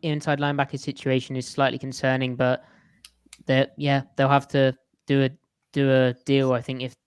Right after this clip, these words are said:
if there were a bad injury. Uh, Tanner Muse is on the practice squad. He'll probably be a game day active for his special teams ability. And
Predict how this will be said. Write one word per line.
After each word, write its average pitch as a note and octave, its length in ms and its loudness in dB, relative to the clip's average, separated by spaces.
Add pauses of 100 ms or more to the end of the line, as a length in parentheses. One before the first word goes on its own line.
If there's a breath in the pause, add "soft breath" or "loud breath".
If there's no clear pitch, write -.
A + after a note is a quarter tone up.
(160)
if C3+ 300 -14 (120)
there B2+ 160 2
were B2 240 0
a A#2+ 40 -4
bad B2 280 -2
injury. B2+ 520 -4 (600 soft breath)
Uh, B2+ 160 0
Tanner C#3+ 260 0
Muse C3+ 200 0
is A#2+ 80 -8
on B2+ 80 -2
the B2 60 -8
practice - 380 -6
squad. B2 240 -4
He'll C3 180 -2
probably B2+ 460 -4
be A#2+ 180 -2
a A#2 60 -2
game A#2+ 220 -2
day A#2 100 -6
active A#2+ 500 -6 (100)
for - 180 -8
his A2+ 100 -6
special - 300 -6
teams B2 260 -14
ability. B2 600 -6 (520)
And A#2+ 680 -2